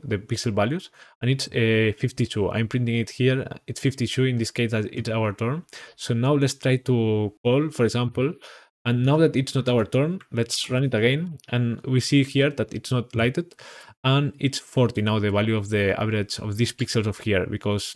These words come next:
now it's, it's not our turn. So we have to find these two values. For me, it's, it was f-, uh, fifty-two when it was our turn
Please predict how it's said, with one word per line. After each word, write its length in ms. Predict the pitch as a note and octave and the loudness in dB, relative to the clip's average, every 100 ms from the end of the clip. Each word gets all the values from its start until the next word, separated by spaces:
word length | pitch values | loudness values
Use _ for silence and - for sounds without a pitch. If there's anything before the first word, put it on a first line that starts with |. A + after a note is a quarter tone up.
| - | -8
now 260 | A2+ A#2+ | -2 0
it's, 360 | B2 - - - - _ _ | -2 -4 -8 -10 -14 _ _
it's 120 | - B2 | -6 -2
not 140 | A#2 | 0
our 120 | A2+ | 0
turn. 300 | G2 A2+ D#3 - - - - - | 0 -2 -4 -8 -18 -20 -18 0
So 180 | C#3+ | 2
we 180 | C3 C#3 | 4 2
have 160 | C3+ C#3+ | 0 0
to 60 | C#3+ | -2
find 260 | - C3+ | 0 2
these 120 | B2+ - | 2 0
two 100 | A#2 | 2
values. 460 | G#2 G2 F#2 - - | 2 2 0 -4 -4
For 160 | A2 | 0
me, 300 | A#2 D3+ E3 | 2 2 0
it's, 380 | A#2 A#2 - - - | -2 -4 -6 -12 -6
it 280 | A#2 B2+ | -6 -4
was 240 | A#2+ A#2 - | -2 -2 -2
f-, 200 | - - | -8 -4
uh, 220 | A#2 G#2 | -2 0
fifty-two 600 | C#3 C3+ C#3 C3+ D#3 G3+ | 0 0 0 0 -4 -4
when 240 | - A2+ A#2 | -4 -2 0
it 80 | |
was 160 | A#2+ B2 | 2 2
our 140 | A#2 | 2
turn 260 | G2+ C3 D3+ | 0 -2 -2